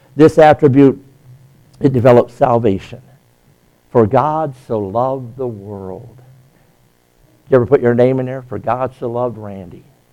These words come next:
that he gave his only begotten Son, that if Randy believeth in him, sh-, he should not perish, but have everlasting life."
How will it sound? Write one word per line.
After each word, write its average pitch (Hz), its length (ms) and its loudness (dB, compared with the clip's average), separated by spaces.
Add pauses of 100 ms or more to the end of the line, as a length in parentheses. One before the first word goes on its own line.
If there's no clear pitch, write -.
(160)
that 139 100 -14
he 139 80 -8
gave 160 380 6
his 147 140 -2
only 175 220 2
begotten 165 460 0
Son, 180 240 -4
that 156 120 -2
if 131 100 -10
Randy 208 320 -2
believeth 196 380 2
in 180 100 0
him, 214 220 -2
sh-, - 200 -12
he 185 160 -6
should 165 200 -6
not 147 260 -6
perish, 208 600 -4 (340)
but 127 120 2
have 139 420 2 (240)
everlasting 107 1000 -2
life." 101 200 -6